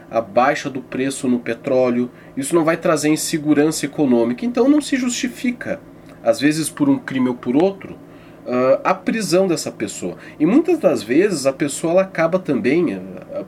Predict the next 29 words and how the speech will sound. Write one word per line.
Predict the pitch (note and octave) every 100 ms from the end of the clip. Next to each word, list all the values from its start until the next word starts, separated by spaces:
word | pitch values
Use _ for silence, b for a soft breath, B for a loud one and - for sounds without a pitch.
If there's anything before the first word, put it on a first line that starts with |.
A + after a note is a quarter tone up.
| - - -
a, | - - F#2+ B B B - - -
a, | - - -
a | C#3+
pessoa, | F3+ F3 A3
ela | G#3+
acaba | G#3+ A3 A3+
confessando | A#3+ A3+ B3 - C4 B3+
o | F#3
crime | - D3+ A#3+ B3 - - B B B -
e | A2 B2
reafirmando | E3+ F#3 - B3 G#3 A#3 C#4+
essa | C4+ G3
confissão | G3 E3+ - D3 - D#3+ E3+
na | G3+
fase | G3 - E3+ E3+ E3+
processual. | F#3 F3+ F#3 F#3+ F#3+ A3+ G3 F3+ F3+ B B B B B C#3
Então | C#3+ A#3+
não | B3+
há | A#3
o | C4+
porquê | - A3+ - F3+
mantê-la | F#3 E3+ E3 D#3+ E3
presa. | - B2 A2+
Agora, | C#3+ A#2+ F3+
claro, | - C3+ B2+
se | - B2+
for | - B2
um | D3+
bandido, | C#3+ C3+ A#2+ A#2 A#2+ F#2